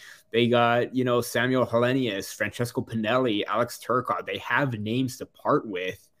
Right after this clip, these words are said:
to be competitive right now with the, with their current roster and the way that it's shaped up. So again, it, it, again, so one source said another,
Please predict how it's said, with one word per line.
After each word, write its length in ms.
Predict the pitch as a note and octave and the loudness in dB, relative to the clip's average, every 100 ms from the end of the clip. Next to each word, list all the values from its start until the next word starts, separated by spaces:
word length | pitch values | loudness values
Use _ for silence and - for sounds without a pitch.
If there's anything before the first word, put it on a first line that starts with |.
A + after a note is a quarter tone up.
| _ _ _ - | _ _ _ 0
to 100 | C3+ | 0
be 260 | B2 B2 | 2 -4
competitive 800 | B2 A#2 A2+ A2+ A#2+ A2+ A2 G2+ F#2 | -2 -4 0 2 2 4 2 0 -6
right 420 | F#2 G2+ A2+ A#2+ | -6 2 2 2
now 320 | G2+ G2+ A2+ | -2 -2 0
with 220 | F#2 G2+ | -2 -6
the, 100 | - G2 G#2 | -6 -6 -6
with 180 | A2+ A2 | -2 -2
their 80 | G#2 | -2
current 240 | - A#2 | -2 -2
roster 260 | G#2 A2 G#2 | 0 0 -2
and 80 | G2 | -6
the 60 | |
way 160 | G2 A2 | -4 -2
that 140 | G#2+ | -2
it's 100 | G2 | -6
shaped 320 | - A#2 G2+ F2+ | -8 -8 -6 -4
up. 320 | A2 - _ _ _ _ _ | -4 -4 _ _ _ _ _
So 520 | - A#2 A2 A2 A2+ _ _ _ _ - | 2 6 6 4 -2 _ _ _ _ -2
again, 540 | A2+ G#2+ A2+ A#2+ G2 | 0 2 4 2 0
it, 40 | |
it, 440 | G2 B2+ - F#2 - _ - | -2 -2 -2 -6 -10 _ -8
again, 400 | A#2 C3+ B2 E2+ - | 2 4 4 0 -12
so 220 | - C#3 | 2 2
one 280 | D#3+ C3 C#3+ | 4 6 6
source 240 | D3+ D3+ | 6 4
said 160 | - C#3+ | 6 4
another, 520 | C3+ C#3 D3 D3 C#3 | 6 4 4 2 -2